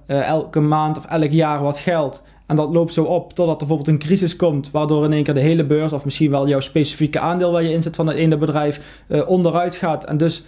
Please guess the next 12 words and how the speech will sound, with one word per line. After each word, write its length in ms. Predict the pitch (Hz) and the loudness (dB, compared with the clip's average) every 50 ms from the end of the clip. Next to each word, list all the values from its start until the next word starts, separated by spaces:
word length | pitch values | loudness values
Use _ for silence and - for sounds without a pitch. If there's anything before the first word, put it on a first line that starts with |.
| - - - - - | -20 -20 -20 -8 -2
in 120 | 143 151 | 0 2
één 120 | 156 156 | 2 2
keer 100 | 151 156 | 0 0
misschien 220 | 147 139 - 165 156 | -2 0 0 2 2
wel 120 | 151 147 | 2 2
de 60 | 139 | 0
helft 280 | 139 135 156 175 180 - | 0 0 0 -2 -2 -2
van 120 | - 175 | -2 0
je 60 | 165 151 | 0 0
vermogen 360 | 147 156 160 160 156 139 143 | 2 2 2 2 2 0 0
ziet 200 | 131 156 143 - | -2 -2 -4 -4
verdampen. 560 | - 139 127 131 131 175 196 202 233 262 294 | -6 -4 -2 -2 -2 -2 -4 -6 -6 -8 -8